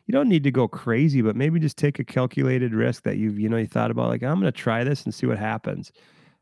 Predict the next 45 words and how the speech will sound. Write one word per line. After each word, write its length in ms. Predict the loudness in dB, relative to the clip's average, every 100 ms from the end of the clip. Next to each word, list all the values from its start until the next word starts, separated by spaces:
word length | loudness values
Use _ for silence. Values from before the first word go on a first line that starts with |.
| _ -6
Um, 640 | -2 -2 -2 -4 -6 -12 _ _
but 320 | -4 0 0 -4 _ _ _ _ _
that 220 | -4 -2 0
can 120 | 0
really 240 | 2 2
help 280 | 0 -2 -2
with, 360 | -2 -2 -6 _ _ _ _ _ _ _ _ _
you 180 | -4 0
know, 340 | 2 0 -2 _ _
uh, 60 | -14 -14 -10
your, 420 | -4 -2 0 -2 -6 _ _ _ _ _ _ _ _ _ _ _ -12
it 340 | -10 -8 -2
doesn't, 280 | 2 2 0
like 180 | -2 -2
I 20 |
said, 180 | -2 -2
I 80 | 0
don't 240 | 0 0
want 220 | -2 -2
it 60 | -2
to 60 | -2
be, 200 | -2 -2 -8 _ -14
it, 180 | -2 -2
it, 200 | -2 -10 -4
when 120 | -2
I 40 | -2
say 180 | 0 0
it, 80 |
I 40 | 2
don't 120 | 2
want 120 | 4
it 80 | 4
to 20 |
be, 200 | 2 0 -2 -14 -2
it 80 |
doesn't 180 | 2 4
even 140 | 4 2 -2
big, 320 | 0 2 2
but 160 | -4 -4
just 200 | -4 -6
start 320 | -2 0 0
with 120 | -2
those 160 | -2 -4
small 320 | -4 -4 -4
steps, 480 | -4 -4 -4 -6